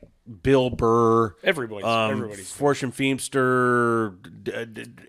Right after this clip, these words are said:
Speaker 1: I mean, everybody, Joey Diaz, everybody's on this thing, a-, a-,
Speaker 2: Right.
Speaker 1: all kinds of different people. I've been trying to figure out, like, okay, well, maybe I can spend, you know, the six hundred dollars per ticket
Speaker 2: Right.
Speaker 1: to go to Red Rock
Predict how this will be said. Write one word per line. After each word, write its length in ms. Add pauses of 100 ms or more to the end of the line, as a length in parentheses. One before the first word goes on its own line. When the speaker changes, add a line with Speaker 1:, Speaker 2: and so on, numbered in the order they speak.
Speaker 1:
I 80
mean, 160
everybody, 460
Joey 300
Diaz, 460
everybody's 540
on 180
this 160
thing, 300
a-, 100
a-, 60 (140)
Speaker 2:
Right. 60
Speaker 1:
all 260
kinds 260
of 60
different 240
people. 340 (580)
I've 220
been 140
trying 240
to 80
figure 320
out, 160
like, 220
okay, 260
well, 160
maybe 420
I 140
can 580 (540)
spend, 720 (680)
you 160
know, 360 (220)
the 220
six 460
hundred 220
dollars 340
per 180
ticket 480 (460)
Speaker 2:
Right. 440
Speaker 1:
to 100
go 180
to 120
Red 300
Rock 360